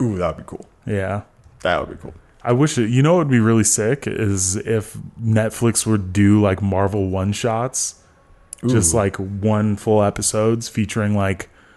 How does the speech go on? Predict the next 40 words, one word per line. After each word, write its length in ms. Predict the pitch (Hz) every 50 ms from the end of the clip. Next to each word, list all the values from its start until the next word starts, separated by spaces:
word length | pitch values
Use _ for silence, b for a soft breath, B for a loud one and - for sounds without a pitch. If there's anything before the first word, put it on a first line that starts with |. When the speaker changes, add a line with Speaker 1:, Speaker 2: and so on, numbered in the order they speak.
| b b b b
Speaker 2:
one 180 | 110 110 113
of 80 | 113 104
the 80 | 104
characters 480 | 101 - 123 110 107 104 - - 104 -
from 180 | - - 107 101
the 60 | 98
main 260 | 98 95 95 98 101
lineup, 580 | 101 98 95 98 101 101 101 110 117 120 - - - b b b b b
Speaker 1:
Mm. 400 | 95 98 117 131 123 104 92 87
Speaker 2:
uh, 120 | 87 104
that 200 | 107 110 107 98
they 140 | 87 120 117
had, 340 | 117 123 120 120 123 123 117
and 240 | - - 104 101 101
then 320 | 98 98 101 98 95 98
just 220 | 95 92 101 - -
some 180 | - 104 98 98
random 360 | 95 92 98 98 92 92 95
character 400 | 92 - 104 98 95 95 - 101
from 200 | 95 - - 98
D 160 | 92 98 95
C 180 | 90 - 107 101
Comics. 560 | - - 95 95 98 104 107 110 - - - b b b b b b b
And 100 | 107 110
if 80 | 101
there 100 | 113 117 110
was, 120 | 107 104
like, 160 | 110 104 98
enough 300 | 104 101 104 101 95 -
interest, 680 | 107 110 110 101 - 110 101 95 95 - - - 104
they 100 | 101 104 98
could 120 | - 104 92
just 320 | 98 101 92 - - -
spin 260 | - - - 123 107 101
out 180 | 98 98 95
a 40 | 95
show 300 | 90 - - 107 104 104 104
of 80 | 101
that 180 | 104 104 101 92
person. 480 | - 107 104 101 - - 107 104 107 113